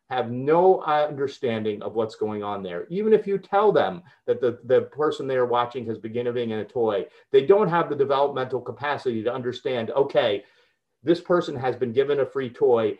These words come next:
and therefore they are talking really excitedly because they are getting paid to do so, and therefore I should be skeptical about what they're saying.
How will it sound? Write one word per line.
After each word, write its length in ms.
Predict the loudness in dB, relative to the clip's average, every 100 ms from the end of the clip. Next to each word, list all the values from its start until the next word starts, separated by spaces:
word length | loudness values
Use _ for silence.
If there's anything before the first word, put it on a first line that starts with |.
| _
and 200 | -8 -2
therefore 720 | 2 4 4 4 4 6 2 -2
they 160 | 2 4
are 100 | 4
talking 460 | 0 -4 -4 -4
really 320 | 0 0 2 -2
excitedly 840 | -2 -2 0 0 -2 -2 -2 -2
because 340 | -8 -6 -4 2
they 80 |
are 80 | 2
getting 240 | 2 -2 -4
paid 320 | 4 4 4
to 80 | -4
do 220 | -6 -6
so, 320 | 0 2 2
and 180 | 0 -2
therefore 480 | 0 0 2 2 2
I 140 | -2
should 180 | -2 -8
be 120 | -10
skeptical 800 | -10 -4 -4 -2 -2 0 0 -2
about 360 | -6 -2 -2 0
what 200 | -2 0
they're 120 | -2
saying. 440 | -2 -6 -6 -10